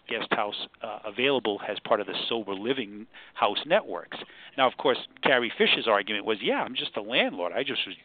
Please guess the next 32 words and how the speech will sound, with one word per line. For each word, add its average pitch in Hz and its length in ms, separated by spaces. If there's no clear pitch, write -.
basically 123 400
renting 107 380
out 135 200
a 107 80
house 123 220
in 110 80
the 101 60
back 131 300
there 110 160
for - 100
extra - 400
money." 131 380
But 120 80
apparently 185 420
the 147 160
judge, 165 260
uh, 143 320
found 151 280
differently 143 640
and, 110 240
uh, 107 120
denied 143 360
the 151 120
summary 120 320
judgment, 131 380
and 107 160
so 113 100
Carrie 185 460
Fisher 214 260
will 127 140
be 110 200
facing 151 340